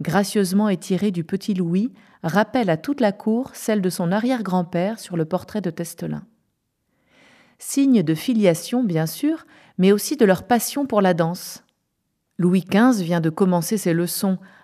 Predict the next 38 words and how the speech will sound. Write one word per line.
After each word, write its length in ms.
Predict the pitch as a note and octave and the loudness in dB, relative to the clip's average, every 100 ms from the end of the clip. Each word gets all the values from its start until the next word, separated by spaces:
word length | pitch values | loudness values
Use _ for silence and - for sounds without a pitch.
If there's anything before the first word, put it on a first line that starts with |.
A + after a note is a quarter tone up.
| - | -4
avec 240 | D3+ E3 | -2 -2
son 160 | - D#3+ | -2 0
maître 280 | F3 G3+ | 0 2
à 60 | F3 | 0
danser 440 | D#3+ E3 - A3 | 0 0 -2 -4
Claude 320 | G#3+ - G#3 E3+ | -2 -2 -2 2
Ballon, 400 | E3+ E3 E3 D#3+ _ _ - | 2 2 -2 -6 _ _ -2
montrant, 480 | F3 F#3+ - G3 A#3 | 0 0 0 0 2
dit-on, 480 | F#3 F#3 - G3+ A#3 _ _ C#3+ | 0 -4 -2 -2 -2 _ _ 0
d'excellentes 680 | G3+ A#3+ - G#3+ F3 D#3+ | 0 2 2 2 2 0
dispositions 800 | C#3 G#3 - - F#3 F3+ - D3 | -4 -6 -6 -2 -2 -4 -6 -8
pour 160 | C#3+ A3+ | -6 -6
cet 300 | - E3 D#3 | -4 -4 -2
art 320 | D3 F#3 - | -2 -4 -8
comme 240 | - D3 | -6 -6
feu 180 | - - | -6 -4
le 100 | E3+ | -2
roi. 340 | D3 G#2 G2 - _ _ _ _ _ _ - | -4 -6 -10 -14 _ _ _ _ _ _ -4
Pauvre 360 | G#3 G#3+ F#3+ | 2 2 2
enfant 500 | F#3+ F3 - G3 F#3+ | 0 0 -2 -2 0
au 80 | E3+ | 0
doux 180 | D#3+ G3 | 0 -2
regard, 640 | F3 E3 E3 E3+ F3+ - _ _ _ _ | -2 -2 0 -2 -4 -12 _ _ _ _
qui 140 | F3+ | -6
dut 160 | F3+ F#3+ | -4 0
apprendre 580 | F#3 F#3 G3+ G3+ G3+ E3+ - _ | -2 -2 0 0 0 -4 -10 _
à 100 | - | -2
la 120 | F3+ | 0
fuerza 760 | F3 - G3+ F3 - - F3 F#3 - _ _ | -2 0 0 0 -4 -6 -4 -4 -12 _ _
que 100 | F3 | 2
la 140 | E3 | 2
raison 360 | D#3 F#3+ G3 G3 | 4 2 2 0
d'État 420 | F3 E3+ F3 E3+ | 0 -2 -2 -2
est 40 | |
plus 160 | E3 - | -4 -8
forte 400 | D#3 - D3+ - | -6 -6 -6 -8
que 140 | D#3+ | -10
tout. 240 | D#3 - | -12 -12